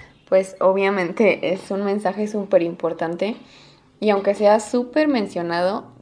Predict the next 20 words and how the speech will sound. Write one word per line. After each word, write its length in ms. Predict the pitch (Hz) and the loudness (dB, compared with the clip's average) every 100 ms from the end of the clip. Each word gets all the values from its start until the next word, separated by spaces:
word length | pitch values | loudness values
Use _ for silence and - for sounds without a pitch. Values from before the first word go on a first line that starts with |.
| - | -8
también 340 | 185 185 180 | -4 -2 -2
se 140 | 185 196 | -4 -6
nos 240 | 180 175 | -6 -4
olvida 540 | 175 170 175 175 175 - | -4 -2 0 0 0 -6
muy 380 | 190 190 190 190 | -6 -4 -4 -4
fácil 760 | - 190 190 - 196 196 - _ _ _ _ _ _ _ | -4 -2 -4 -6 -6 -6 -10 _ _ _ _ _ _ _
en 180 | 185 175 | -4 0
la 140 | 160 | 0
vida 420 | 165 165 180 247 - _ _ | -2 -2 -2 -2 -8 _ _
y 140 | - 185 | -6 -4
en 120 | 175 | -2
el 160 | 165 165 | -4 -2
día 300 | 170 170 160 | 0 2 0
a 40 | |
día, 360 | 156 156 165 240 - _ _ _ _ _ _ _ _ | -2 -4 -4 -6 -12 _ _ _ _ _ _ _ _
con 260 | - 190 170 | -8 -6 -2
todos 920 | 175 175 175 165 165 165 - - - | 0 2 2 2 -2 -6 -8 -12 -12
nuestros 380 | 202 190 - 170 | -8 -8 -6 -8
pendientes 1300 | - - - 185 214 214 208 214 190 190 180 185 - | -6 -8 -2 2 4 4 2 0 2 4 2 -2 -2
o 420 | 175 170 175 180 | 0 2 0 -2